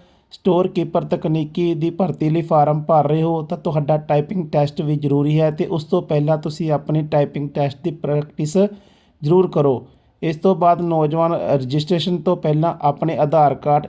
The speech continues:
ਈਮੇਲ ਅਤੇ ਡਿਜੀ ਲਾਕਰ ਨੂੰ ਆਪਣੇ ਫੋਨ ਦੇ ਨਾਲ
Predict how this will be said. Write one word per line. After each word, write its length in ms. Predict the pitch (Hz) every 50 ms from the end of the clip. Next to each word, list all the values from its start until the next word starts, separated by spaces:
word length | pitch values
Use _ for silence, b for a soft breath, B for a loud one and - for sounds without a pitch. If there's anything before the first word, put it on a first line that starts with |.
| - -
ਈਮੇਲ 380 | 147 147 147 151 156 156 156 151
ਅਤੇ 280 | 151 165 165 160 - b b b b b b b b b b b b b b b b _ _ _ _ _ _ _
ਡਿਜੀ 420 | 127 123 120 165 151 143 156 190 196
ਲਾਕਰ 360 | 185 180 170 151 - 170 170
ਨੂੰ 220 | 165 160 156 156 151
ਆਪਣੇ 360 | - 143 147 147 - 160 170 156
ਫੋਨ 320 | 160 165 160 160 156 147
ਦੇ 80 | 156 156
ਨਾਲ 320 | 156 156 151 156 151